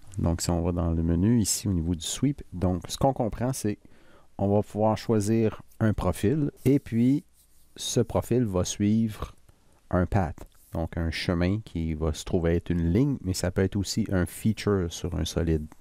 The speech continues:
sur un body quelconque. Donc, voyons tout de suite la base. Euh,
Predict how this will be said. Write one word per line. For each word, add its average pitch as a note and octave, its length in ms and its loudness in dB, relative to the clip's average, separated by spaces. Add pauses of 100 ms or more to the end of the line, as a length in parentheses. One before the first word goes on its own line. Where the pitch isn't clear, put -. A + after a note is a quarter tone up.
(120)
sur E2+ 180 -4
un D#2 80 2
body D#2+ 300 0
quelconque. - 480 -6 (680)
Donc, - 140 -6 (180)
voyons G#2 240 4
tout C#3 40 -2
de - 40 -4
suite - 280 0 (120)
la F#2 160 -2
base. A2+ 540 0 (680)
Euh, F#2 480 2